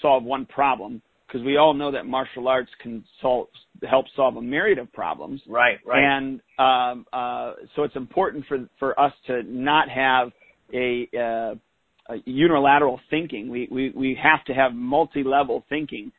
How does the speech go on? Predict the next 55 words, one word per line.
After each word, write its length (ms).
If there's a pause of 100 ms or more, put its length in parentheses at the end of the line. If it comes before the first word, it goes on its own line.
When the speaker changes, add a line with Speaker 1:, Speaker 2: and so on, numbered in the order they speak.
(320)
Speaker 1:
Um, 460
and 200
then 120
we 100
gotta 200
make 160
sure 160
that 180
our 140
parents 400
understand 680 (120)
that 280
as 160
well, 200
or 100
our 100
customers 480
understand 460
that 120
as 140
well. 320 (600)
So 140
ask 380
them, 360 (920)
you 140
know, 120
what 220
it 80
is 140
that 120
they're 280 (200)
wanting 360
out 80
of 60
a 40
martial 300
arts 220
program, 420
deliver 480
that 260
to 100
them, 420
and 260
then, 320 (320)
uh, 160
remind 440
them 100
that 140
that's 220
been 180 (100)
solved 380
and 120
what's 240
the 60
next 260